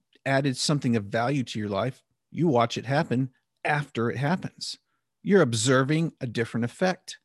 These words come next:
If your body works that way, what makes you think anything else in the human existence works differently? Because it works the same way with the mind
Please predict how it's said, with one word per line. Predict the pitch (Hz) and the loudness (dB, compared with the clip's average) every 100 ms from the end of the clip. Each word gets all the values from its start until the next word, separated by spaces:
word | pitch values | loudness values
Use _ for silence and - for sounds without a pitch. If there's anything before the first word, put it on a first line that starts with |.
| _ _ _ _ _ _ _ _ _ _ _ _ | _ _ _ _ _ _ _ _ _ _ _ _
If | 147 147 | -6 0
your | 139 | 2
body | 104 151 202 147 | 4 6 6 4
works | 101 165 - | 0 -6 -6
that | - - | -6 -6
way, | 80 65 127 _ _ _ _ _ - | -8 -8 -12 _ _ _ _ _ -2
what | 156 - | 0 0
makes | 175 - | -2 -2
you | 180 | -2
think | 160 - 113 110 - - _ _ _ - | -2 -2 -2 -2 -8 -20 _ _ _ -4
anything | 160 170 160 165 151 | 0 2 0 0 2
else | 175 202 - - _ _ _ _ | 2 2 0 -8 _ _ _ _
in | 139 120 | 2 4
the | 120 | 4
human | 117 151 131 113 | 0 2 2 2
existence | 98 101 113 - 87 90 - - _ | -2 -6 -4 -4 -6 -8 -10 -12 _
works | 127 143 147 - | 2 4 2 0
differently? | 170 175 - - - - _ _ _ _ _ _ _ _ _ _ _ _ | 0 2 -2 -6 -12 -14 _ _ _ _ _ _ _ _ _ _ _ _
Because | 147 156 135 | -2 0 -2
it | 95 | -2
works | 117 - | -4 -4
the | 131 | -4
same | - 123 131 | 0 2 2
way | 104 98 | 2 0
with | 113 113 127 - - | 0 0 0 -4 -8
the | 120 135 | 0 4
mind | 151 190 226 117 - | 6 6 4 2 -4